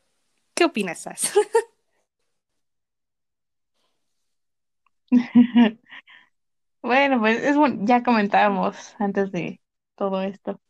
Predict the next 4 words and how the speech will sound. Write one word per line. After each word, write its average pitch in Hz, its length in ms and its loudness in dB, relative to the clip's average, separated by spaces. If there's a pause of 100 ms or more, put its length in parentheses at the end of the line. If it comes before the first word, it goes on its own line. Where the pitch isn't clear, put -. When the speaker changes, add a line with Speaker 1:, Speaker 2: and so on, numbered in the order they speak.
(180)
Speaker 2:
de 190 120 -8
comentarlo, 190 640 -2 (640)
que, 185 220 -4
pues, 190 1000 -4